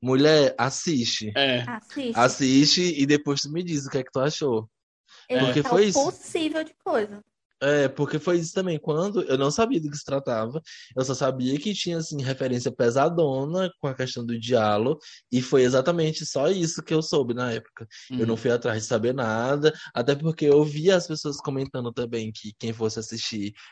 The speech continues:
Speaker 1: era legal assistir sem saber nada pra tirar as conclusões e tal. Até porque, assim, é um grande plot twist,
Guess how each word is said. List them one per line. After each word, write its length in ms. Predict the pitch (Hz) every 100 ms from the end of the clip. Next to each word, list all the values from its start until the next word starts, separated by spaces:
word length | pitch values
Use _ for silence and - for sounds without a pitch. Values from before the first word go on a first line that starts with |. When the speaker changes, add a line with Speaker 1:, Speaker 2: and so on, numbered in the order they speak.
| _
Speaker 1:
era 200 | 110 107
legal 340 | 110 110 107 110
assistir 360 | - 127 123
sem 160 | 113 113
saber 320 | 113 104 117
nada 260 | 139 117 117
pra 200 | 123 120
tirar 220 | 131 113
as 120 | 110
conclusões 720 | 110 107 127 120 110 110 127
e 60 | 123
tal. 520 | - 107 107 117 131 - - _ _ _
Até 180 | 156 160
porque, 280 | 180 196 190
assim, 420 | 185 185 190 135 - _ _ _
é 220 | 139 151
um 160 | 202 208 - -
grande 800 | 139 120 123 147 160 175 196 160
plot 380 | - 127 117 -
twist, 580 | 117 107 101 - -